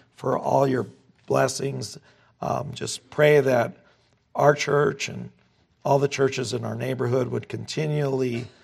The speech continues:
to dive into your word, that they would hear it, and that they would actually do it, and that you would be glorified through this, that you would change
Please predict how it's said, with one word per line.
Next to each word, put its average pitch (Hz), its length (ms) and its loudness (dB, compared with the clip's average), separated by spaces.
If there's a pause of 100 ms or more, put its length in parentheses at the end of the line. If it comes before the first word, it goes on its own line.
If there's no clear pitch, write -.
(320)
to 127 640 -4 (160)
dive 135 340 6
into 139 280 -6
your - 160 -6
word, 127 580 -2 (460)
that 123 220 -6
they 120 120 0
would 117 180 -4
hear 143 380 -2
it, - 260 -2 (360)
and 123 100 -6
that 117 140 -4
they 120 100 -4
would 120 160 -2
actually 117 580 -2
do 117 260 -4
it, 117 180 -8 (500)
and 123 100 -8
that 131 120 -2
you 151 160 -2
would 147 160 2
be 127 100 -6
glorified 127 720 -2
through - 240 -4
this, - 320 -6 (420)
that - 120 -8
you 65 180 -4
would 120 160 -2
change 131 600 -6